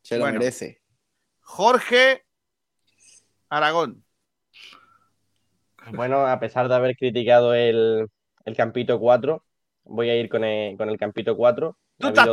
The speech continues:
Speaker 3: otros
Speaker 2: tonto.
Speaker 3: factores
Speaker 2: Venga
Speaker 3: externos
Speaker 2: ya, venga ya,
Speaker 3: que
Speaker 2: venga
Speaker 3: me
Speaker 2: ya,
Speaker 3: han,
Speaker 2: venga ya.
Speaker 3: que me han animado a, a votarlo.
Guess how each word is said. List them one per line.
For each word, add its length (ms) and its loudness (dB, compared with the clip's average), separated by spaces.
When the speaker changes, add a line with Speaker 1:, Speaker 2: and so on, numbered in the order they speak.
Speaker 3:
otros 140 -2
Speaker 2:
tonto. 100 -4
Speaker 3:
factores 440 0
Speaker 2:
Venga 180 0
Speaker 3:
externos 80 0
Speaker 2:
ya, 140 4
venga 160 0
ya, 200 -2
Speaker 3:
que 60 -2
Speaker 2:
venga 220 0
Speaker 3:
me 60 -4
Speaker 2:
ya, 80 -4
Speaker 3:
han, 60 -6
Speaker 2:
venga 300 -14
ya. 80 -20
Speaker 3:
que 120 0
me 120 0
han 140 0
animado 500 2
a, 540 4
a 80 0
votarlo. 580 -4